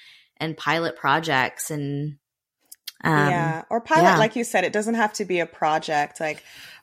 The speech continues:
Speaker 2: I've always been close to my parents, and sometimes I'll joke about when I am working from my parents' house, like, the way that my mom will just jump in and, like, interrupt a
Speaker 1: <laughs>
Speaker 2: call to, like, tell me something <laughs> or, or share a bit of
Speaker 1: <laughs>
Speaker 2: news. But I can tell you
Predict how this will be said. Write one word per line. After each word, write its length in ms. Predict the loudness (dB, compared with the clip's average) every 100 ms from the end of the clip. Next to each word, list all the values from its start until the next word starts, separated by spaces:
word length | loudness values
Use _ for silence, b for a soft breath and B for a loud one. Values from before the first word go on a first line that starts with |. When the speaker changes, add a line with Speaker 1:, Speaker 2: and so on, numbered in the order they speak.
| -2
Speaker 2:
I've 340 | 2 4 2 0
always 320 | 0 0 -4
been 140 | -8
close 340 | -2 0 0 -4
to 120 | -2
my 160 | 0 0
parents, 580 | -2 0 2 2 -2 -4
and 80 |
sometimes 320 | -4 0 2 4
I'll 140 | 2
joke 380 | 2 0 0 0
about 360 | 2 4 2 0
when 140 | 0
I 260 | 2 0 -4 _ -2
am 240 | 0 0
working 320 | -4 -6 -8
from 160 | -8 -4
my 140 | -2
parents' 440 | -2 -2 -2 -4 -2
house, 360 | 0 0 0
like, 240 | -6 -6 -10 B B -2
the 60 |
way 80 | 0
that 140 | 2
my 120 | 0 -2
mom 260 | -2 -4
will 100 | -6
just 240 | -6 -10 -12 -6
jump 340 | -2 -2 0
in 260 | -2 -2 -2
and, 100 | -4
like, 280 | -6 -8 -4 -2
interrupt 400 | -2 2 2 2
a 40 | 0
Speaker 1:
<laughs> 100 | 2
Speaker 2:
call 360 | 4 4 0
to, 120 | -2 -2
like, 220 | -2 -4 _ -10
tell 140 | -8
me 140 | -8
something 640 | -6 -6 -6 -6 -6 -8 -12 B -4 -2
<laughs> 180 | 4
or, 120 | 4 6
or 200 | 6 4
share 360 | 4 6 8 8
a 60 | 6
bit 160 | 6
of 80 | 8
Speaker 1:
<laughs> 0 |
Speaker 2:
news. 640 | 8 8 6 4 2 0 -4 B B B B B -2 4
But 160 | 4 4
I 100 | 2
can 220 | 0 -2
tell 320 | 0 2 2
you 500 | 2 -2 -2 -2 -4